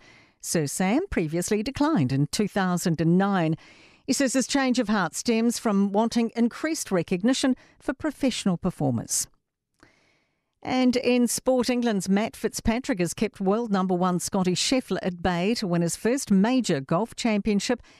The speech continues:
at the U S Open. Fitzpatrick has triumphed by a shot over the Masters champ and his fellow American Will Zalatoris.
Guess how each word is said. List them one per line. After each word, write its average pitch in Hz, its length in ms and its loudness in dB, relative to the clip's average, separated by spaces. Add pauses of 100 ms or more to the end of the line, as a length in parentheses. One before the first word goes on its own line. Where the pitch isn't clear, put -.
(120)
at 233 80 -8
the 277 80 2
U 220 260 4
S 254 240 2
Open. 185 440 0 (460)
Fitzpatrick 165 520 -6
has 156 120 -6
triumphed 180 440 0
by 147 160 0
a 151 40 -2
shot 233 400 0
over 147 200 -2
the 156 80 0
Masters 175 560 0
champ 226 320 0 (320)
and 226 100 0
his 208 160 0
fellow 220 320 0
American 196 460 0
Will 196 180 0
Zalatoris. 151 920 -4